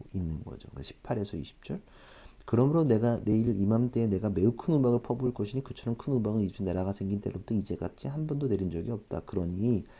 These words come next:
이제 넌 사람을 내보내어 너희 집 짐승과 들에 있는 모든 것을 안전한 곳으로 대피시켜라. 집 안으로 들어가지 않고 들에 남아있는 사람이나 짐승은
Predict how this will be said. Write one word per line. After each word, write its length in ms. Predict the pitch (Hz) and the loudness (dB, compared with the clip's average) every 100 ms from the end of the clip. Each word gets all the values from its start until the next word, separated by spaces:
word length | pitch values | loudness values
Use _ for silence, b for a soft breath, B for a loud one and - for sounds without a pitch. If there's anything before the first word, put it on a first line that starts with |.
| B B B - | B B B -2
이제 120 | 110 | 4
넌 160 | 131 127 | 4 4
사람을 320 | 131 127 120 | 4 4 4
내보내어 600 | 101 90 98 98 131 156 B B B - | 2 0 0 0 0 -4 B B B -4
너희 220 | 90 110 | 4 4
집 180 | 113 - | 4 -4
짐승과 440 | 107 101 101 98 | -2 0 2 0
들에 200 | 101 101 | 0 2
있는 220 | 101 95 90 | 4 4 0
모든 320 | 92 104 120 | -2 -2 -2
것을 180 | 113 98 | 0 -2
안전한 400 | 85 101 101 95 | 0 0 0 -2
곳으로 320 | 85 - 101 | -8 -8 -8
대피시켜라. 720 | - - 73 - - - 69 | -10 -8 -8 -8 -14 -12 -12
집 200 | - - | -10 -4
안으로 340 | 95 87 90 87 | -2 -2 -2 -4
들어가지 600 | - 82 78 73 - 95 | -6 -6 -6 -8 -8 -8
않고 540 | 71 - - 120 156 - | -8 -12 -10 -6 -6 -6
들에 160 | - 104 | -4 -2
남아있는 360 | 90 90 90 | -2 -2 -4
사람이나 540 | 90 82 71 82 135 156 | -6 -8 -6 -6 -6 -6
짐승은 460 | 170 156 92 143 | -8 -6 -4 -6